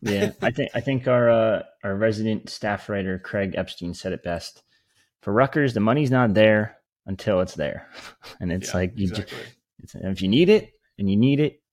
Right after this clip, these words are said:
Speaker 1: but you really need it, then it's there. It's like, "Oh, here we go. <laughs> We'll figure it out."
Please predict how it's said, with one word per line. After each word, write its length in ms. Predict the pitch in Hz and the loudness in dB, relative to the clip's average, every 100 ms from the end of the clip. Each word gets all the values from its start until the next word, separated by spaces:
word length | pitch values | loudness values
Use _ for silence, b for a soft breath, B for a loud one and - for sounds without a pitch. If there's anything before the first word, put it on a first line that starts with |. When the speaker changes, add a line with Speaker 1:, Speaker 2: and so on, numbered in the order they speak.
| - | -6
Speaker 1:
but 160 | 110 104 | -2 -2
you 160 | 92 | -2
really 420 | 95 120 165 196 196 | 0 6 8 8 6
need 200 | 208 202 | 4 2
it, 100 | 104 | 2
then 140 | 101 | 0
it's 100 | 76 | -2
there. 180 | 64 71 | -10 -12
It's 140 | - | -12
like, 80 | 85 | -12
"Oh, 220 | 78 87 82 | -8 -8 -6
here 100 | 95 | -6
we 80 | 85 | -4
go. 160 | 95 - | -6 -8
<laughs> 60 | - | -8
We'll 100 | 95 | -6
figure 220 | - 87 | -6 -6
it 80 | 85 | -4
out." 160 | 80 | -6